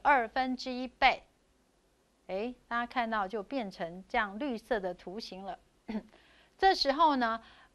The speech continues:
B 就变为四乘上二分之一等于二，所以我们就可以得到呢，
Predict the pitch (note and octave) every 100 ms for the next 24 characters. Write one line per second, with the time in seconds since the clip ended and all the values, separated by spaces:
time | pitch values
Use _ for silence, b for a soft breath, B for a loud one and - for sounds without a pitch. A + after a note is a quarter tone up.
0 | C#4 E4+ E4+ E4 D#4 B3+ - D#4 B3 G3
1 | F3+ F3+ G3 A#3 - - F4+ C4 - G#3+
2 | F#3 A3 C#4+ A#3 - - C4 A3+ B3 B3+
3 | B3 A#3+ A#3+ E3+ D#3 - C4 B3+ - b
4 | b b - D4 F4 A3+ - - D#4+ A3+
5 | F#3+ - G3 G3+ A3+ - C#4 A3+ G#3 G3+
6 | G#3